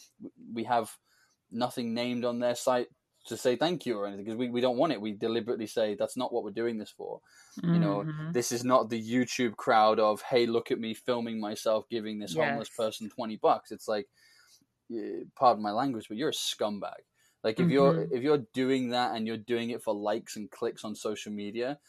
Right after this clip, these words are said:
Speaker 1: you've just completely negated the reason why you're doing it.
Speaker 2: Mm-hmm.
Speaker 1: Um, if I could give to people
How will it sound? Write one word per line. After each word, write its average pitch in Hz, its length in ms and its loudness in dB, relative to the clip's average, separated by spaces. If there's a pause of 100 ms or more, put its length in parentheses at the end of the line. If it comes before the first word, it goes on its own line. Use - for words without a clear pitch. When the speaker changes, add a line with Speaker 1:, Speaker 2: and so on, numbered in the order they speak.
(280)
Speaker 1:
you've 120 160 -4
just 127 180 -6
completely 127 560 -4
negated 110 540 -4
the 101 80 -6
reason 101 340 -8
why 95 120 -12
you're 98 160 -12
doing 92 360 -16
it. 110 140 -20 (160)
Speaker 2:
Mm-hmm. 151 420 -4
Speaker 1:
Um, 104 280 0 (140)
if 135 160 2
I 156 140 12
could 165 320 -2
give 127 240 0
to 139 100 -4
people 135 520 0